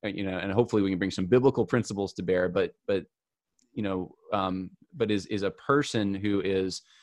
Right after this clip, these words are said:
uh, acknowledging, uh, the sovereignty of God, providence of God in,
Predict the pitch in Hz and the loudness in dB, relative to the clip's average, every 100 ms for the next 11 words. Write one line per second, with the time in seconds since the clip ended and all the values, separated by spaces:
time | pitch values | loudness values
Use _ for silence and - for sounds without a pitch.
0 | _ _ _ - 98 92 92 87 107 98 | _ _ _ -4 0 2 0 0 -2 2
1 | 98 113 117 101 104 101 98 - - 95 | 6 6 6 2 0 0 -4 -8 -8 -4
2 | 92 92 90 104 104 101 98 92 90 92 | -4 -4 0 2 2 2 0 -2 0 0
3 | 90 90 85 - 98 92 92 92 90 90 | -2 -4 -8 0 4 4 2 -2 -4 -4
4 | 90 90 87 87 98 95 90 87 85 | -2 -2 -2 -4 -6 -4 -2 -4 -4